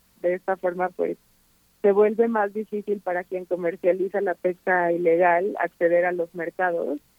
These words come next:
y se le da prioridad a quien sí obedece la normatividad. Por eso, pues, consideramos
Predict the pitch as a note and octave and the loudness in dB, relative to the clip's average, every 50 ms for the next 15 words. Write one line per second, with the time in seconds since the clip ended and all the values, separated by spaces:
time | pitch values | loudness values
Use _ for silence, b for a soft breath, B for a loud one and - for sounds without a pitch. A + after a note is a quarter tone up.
0 | _ _ _ - F#3+ F#3+ - F#3+ F#3+ F#3 F3+ F3+ F#3 F3+ F3+ - G3+ G3+ G3 F#3+ | _ _ _ -6 -6 0 2 4 4 6 6 6 6 4 2 0 -2 -4 -4 -4
1 | F#3 F3 F3 F3 F3 F3 F3+ F3+ _ - E3 E3 F3 _ - G3 F#3+ F3+ F3 F3 | -4 -4 -2 -2 -2 -2 -4 -6 _ -12 -14 -14 -14 _ -4 -2 -2 0 2 0
2 | E3 D#3+ F3 E3+ - F#3+ F3+ F3 E3 D#3+ D#3+ D#3+ D#3+ D#3+ D#3+ D#3 - - D#3+ D#3+ | 0 0 0 -2 -2 -4 -6 -6 -6 -6 -6 -8 -8 -8 -8 -8 -8 -6 -6 -2
3 | E3 D#3+ F3+ F3+ F3 - _ _ _ _ _ _ _ _ _ _ - F#3+ F#3 G3 | 2 2 4 2 2 0 _ _ _ _ _ _ _ _ _ _ 6 8 8 6
4 | G3+ - - G#3 G3 - G3 F#3 F#3 _ - G3 F#3+ F#3+ F#3 G#3 F#3 F3+ F#3 F#3 | 4 2 0 0 2 2 0 0 0 _ -2 -4 -2 0 0 2 4 6 6 4
5 | G3 G3 G3+ G#3 G#3 A3 | 4 2 -2 -6 -8 -10